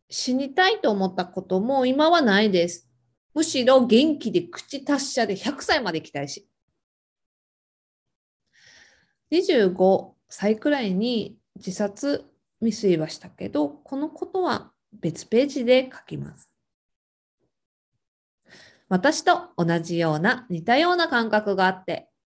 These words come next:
すごく怖かったり、どうしようとか思ってる方がこれを読んでくださったとしたら、「大丈夫、一人じゃないから。」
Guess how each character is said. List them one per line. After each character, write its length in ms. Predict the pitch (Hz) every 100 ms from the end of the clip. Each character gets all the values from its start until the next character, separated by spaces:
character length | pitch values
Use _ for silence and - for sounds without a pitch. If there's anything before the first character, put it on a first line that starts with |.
| _
す 220 | - -
ご 340 | 170 196 202 196
く 40 |
怖 220 | 202 247
か 100 | 247
っ 120 | 320 -
た 100 | 262
り、 280 | - - _ _
ど 180 | 202 190
う 80 | 185
し 140 | 190
よ 180 | 226 302
う 100 | 320
と 120 | 220
か 260 | - - _
思 200 | 208 240
っ 100 | 240
て 100 | 226
る 120 | 202
方 340 | 202 196 190 202
が 240 | 269 302
こ 140 | 311 247
れ 100 | 233
を 60 |
読 180 | 247 294
ん 80 | 320
で 80 | 294
く 160 | 233
だ 100 | 208
さ 180 | 233 226
っ 100 | 220
た 100 | 208
と 120 | 196
し 80 | 190
た 140 | 196 175
ら、 280 | 160 - _ _ - - - _ -
「大 320 | 208 247 294
丈 100 | 339
夫、 140 | 370
一 160 | 370 359
人 100 | 330
じ 80 | 285
ゃ 60 |
な 100 | 247
い 100 | 220
か 120 | 208 175
ら。」 260 | 147 -